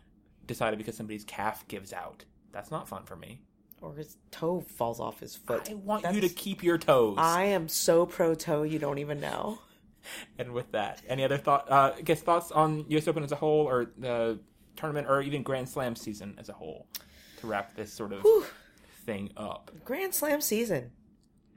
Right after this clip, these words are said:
Speaker 2: bit of a, bit of a crazy one.
Speaker 1: It was an odd one.
Speaker 2: I mean,
Speaker 1: Not
Speaker 2: it,
Speaker 1: the
Speaker 2: it,
Speaker 1: best.
Speaker 2: it goes in line with two thousand sixteen as a season. It,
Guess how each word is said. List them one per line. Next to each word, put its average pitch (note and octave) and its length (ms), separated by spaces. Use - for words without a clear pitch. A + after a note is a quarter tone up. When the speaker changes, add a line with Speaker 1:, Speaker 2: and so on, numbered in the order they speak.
Speaker 2:
bit F#3+ 140
of E4 120
a, D3 140
bit D#3 300
of G#4+ 100
a D4+ 40
crazy B3+ 400
one. G#3+ 160
Speaker 1:
It G#3+ 40
was A3+ 80
an A#3 100
odd A#2+ 240
one. F2+ 220
Speaker 2:
I A3+ 100
mean, B3 160
Speaker 1:
Not E4 160
Speaker 2:
it, - 40
Speaker 1:
the - 60
Speaker 2:
it, - 40
Speaker 1:
best. A2+ 320
Speaker 2:
it C4+ 140
goes D4+ 240
in D4 160
line F#3+ 300
with F3+ 140
two F#3 160
thousand F3 240
sixteen D3 560
as D3+ 140
a F3+ 40
season. C#3+ 540
It, D#3 180